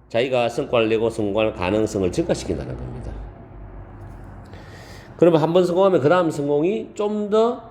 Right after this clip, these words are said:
쉬워지고 자연스럽게 연결될 수 있다는 말이, 말이거든. 근데 갑자기 yet가 나와요.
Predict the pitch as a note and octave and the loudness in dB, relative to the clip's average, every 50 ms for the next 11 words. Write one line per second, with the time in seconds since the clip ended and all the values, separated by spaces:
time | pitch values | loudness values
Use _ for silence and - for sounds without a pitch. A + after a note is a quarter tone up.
0 | - - F#3 - - A3 G#3+ G#3 G#3 G3 F3 D#3 C3 B2+ C3 D3 F3 F#3 - - | -16 -14 -10 -4 0 4 8 8 8 8 6 4 4 6 6 6 6 4 2 2
1 | A#2+ A#2 B2 C3+ D#3 G3 - - C3+ B2 B2+ D#3 G3+ A3 G3 F#3 D#3 C#3 C#3 C3 | 4 4 4 4 2 0 -2 -2 0 2 4 4 4 4 4 4 4 2 0 0
2 | C3 C3 B2+ - B2 G#2+ G2+ F#2+ F2 F2+ G2+ G2+ F#2+ - F2+ G2 G#2+ B2 C3 A#2 | -2 -4 -2 0 2 2 4 4 4 4 4 4 4 2 0 0 2 4 4 4
3 | F2 D#2+ D2 C2+ C2+ - - G3+ G#3+ A3 A3 A3 G#3+ - - - - - _ _ | 2 0 -4 -8 -6 -2 0 2 4 4 4 4 2 -4 -12 -18 -20 -20 _ _
4 | _ _ _ _ _ - G#3+ - - - - A#3 A3+ G#3 G3+ G#3+ G#3+ G#3+ G#3 - | _ _ _ _ _ -14 -14 -14 -8 -2 0 0 0 2 0 0 0 0 -2 -4
5 | - - - - - - _ _ - G2 - - - - - B2+ G#2 D#2+ C#2 C2 | -8 -14 -20 -20 -20 -20 _ _ 0 2 2 2 2 0 -2 -2 -2 -2 -4 -6
6 | C2 B1+ B1+ - - | -8 -8 -10 -12 -14